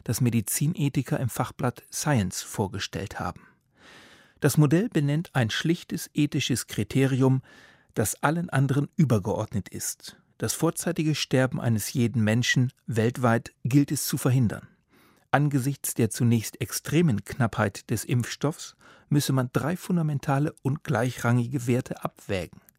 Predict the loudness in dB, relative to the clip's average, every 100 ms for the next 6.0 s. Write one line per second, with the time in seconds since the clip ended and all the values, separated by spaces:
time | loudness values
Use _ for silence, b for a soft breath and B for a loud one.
0 | b b b b b 0 2 2 -2 0
1 | 0 2 2 2 2 0 -2 0 0 0
2 | 0 0 0 2 2 2 2 2 2 0
3 | -2 -2 -4 -6 -4 -2 0 -4 B B
4 | B B -2 2 2 0 -6 -2 -2 2
5 | 4 4 2 -6 -6 -4 -6 -10 -14